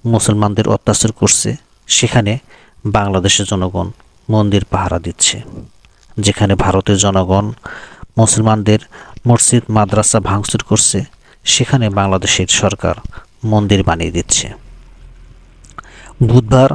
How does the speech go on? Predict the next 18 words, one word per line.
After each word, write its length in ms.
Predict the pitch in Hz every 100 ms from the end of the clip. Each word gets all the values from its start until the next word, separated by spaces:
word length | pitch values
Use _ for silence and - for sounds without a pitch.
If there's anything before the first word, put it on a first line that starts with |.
| -
সাতাশ 460 | - 135 120 117 -
আগস্ট 540 | 110 110 113 - - - - - 110
দুই 220 | 104 107
হাজার 280 | 98 107 -
পঁচিশ 580 | 107 - - - - - - - - - - - - - - - - - - -
রেলভবনে 720 | 117 123 120 104 120 101 92 - _ -
আয়োজিত 480 | 98 101 92 95 -
এক 400 | 98 101 101 101
অনুষ্ঠানে 500 | 104 - - 98 87 - _ - -
মসজিদ 440 | 110 110 - 110 104 -
ও 100 | 113
মন্দির 500 | 110 107 104 104 - - - _ _ _ -
পরিচালনা 480 | 139 131 131 113 107
কমিটির 420 | 101 104 101 104 - - _ _ - _ -
কাছে 400 | - - 104 104
বরাদ্দপত্র 840 | 98 113 107 95 101 98 - 101
তুলে 240 | - 92
দেন 200 | 92 87